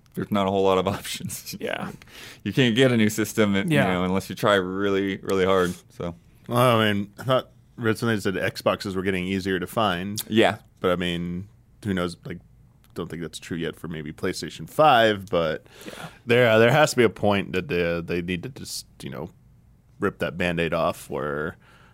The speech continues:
Speaker 3: the game's clearly being held back. Like that, or the, the,
Speaker 2: Compromise.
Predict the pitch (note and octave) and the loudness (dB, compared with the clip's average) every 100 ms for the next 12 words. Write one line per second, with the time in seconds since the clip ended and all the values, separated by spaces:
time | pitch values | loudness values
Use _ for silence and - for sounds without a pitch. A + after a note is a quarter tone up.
0 | _ - - F#2 G2 F#2+ E2+ - G#2+ F#2+ | _ -14 -4 -2 2 0 0 -2 2 2
1 | F2 F2 E2+ E2+ F#2 E2+ E2 E2 D#2 - | 2 0 -2 0 0 -2 -2 -2 -2 -6
2 | - - - A2 F#2+ A2+ C#3 C3+ F#3 B2 | -18 -14 -2 0 4 2 4 6 6 6
3 | F3 D#3+ E3 | 6 6 6